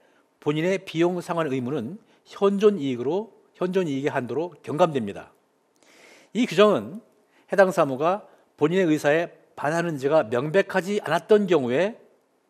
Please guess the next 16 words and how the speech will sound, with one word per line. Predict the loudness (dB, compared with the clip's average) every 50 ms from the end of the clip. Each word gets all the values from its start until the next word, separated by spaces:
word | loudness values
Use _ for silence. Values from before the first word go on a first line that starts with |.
| _ _ _ _ _ _
적용됩니다. | -4 -4 -2 -2 -2 -4 -4 -6 -8 -12 -16 -18 -20 _ _ _ _ _ _ _ _ _ _ _ _ _ _ _ _ 0
해당 | 0 0 2
사무가 | 2 0 0 0 2 2 2 2 2 0 -2 -8 -18 _ _ _ _ _
본인의 | -6 -4 -2 0 0
의사에 | 0 0 0 0 0 0 0 -2 -6 -20 _ _ _ _ _ _ _ _ _
반하는 | -4 -2 -2 0 0 -2 -2 -2 0
것이 | 0 -2 -2 -2 -6 -8 -8 -12 -16
명백했다면 | -12 -12 -6 -4 -4 -4 -4 -4 -4 -2 -2 2 2 2 2 0 -10 -20 _ _ _ _ _ _ _ _ _
사무관리 | _ -6 -6 -4 -4 -2 -4 -4 -4 -4
자체가 | -8 -12 -12 -8 -4 -2 -4 -4 -4 -10 _ _ _ _ _ _ _ _ _ _ _
성립하지 | _ -6 -6 -4 -4 -4 -4 -4 -6
않기 | -6 -6 -4
때문이지요. | -2 -2 -2 -2 -8 -10 -12 -8 -6 -6 -6 -6 -8 _ _ _ _ _ _ _ _ _ _ _ _ _ _ _ _ _ _ _ _ _ _ _ -20 -20 -20 -20 -20 _ _ _ _ _ _ _ _ _ _ _ _ _
아, | -2 0 0 0 0
그리고 | 0 0 4 4 6 6 6 4 4 0
본인은 | -2 0 0 2 2 2 0 0 -4 -8 -10